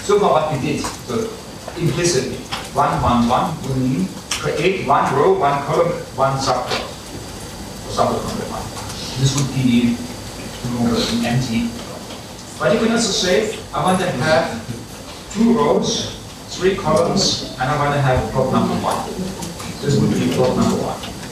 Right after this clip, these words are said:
So call the sub one. So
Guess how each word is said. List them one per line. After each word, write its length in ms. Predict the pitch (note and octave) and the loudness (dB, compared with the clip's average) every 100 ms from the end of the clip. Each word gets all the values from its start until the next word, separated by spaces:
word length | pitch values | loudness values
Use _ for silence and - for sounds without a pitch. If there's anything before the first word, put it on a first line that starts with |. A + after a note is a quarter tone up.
| - - - - - - - - | -6 -4 -4 -4 -6 -4 -4 -2
So 100 | C3+ C3+ | -2 -2
call 180 | C3+ C3+ | 0 2
the 120 | C3 | 2
sub 400 | - C3 - - - - - F#2+ - - - G3 | 2 2 2 0 -6 -10 -10 -8 -8 -8 -6 -4
one. 240 | G3 - - - - G3 - - - - A#3 - - - - - - - - - - - - - - | -4 -4 -6 -8 -8 -6 -4 -6 -8 -8 -6 -8 -10 -10 -12 -10 -10 -8 -8 -6 -6 -8 -8 -10 -6
So 160 | - | -2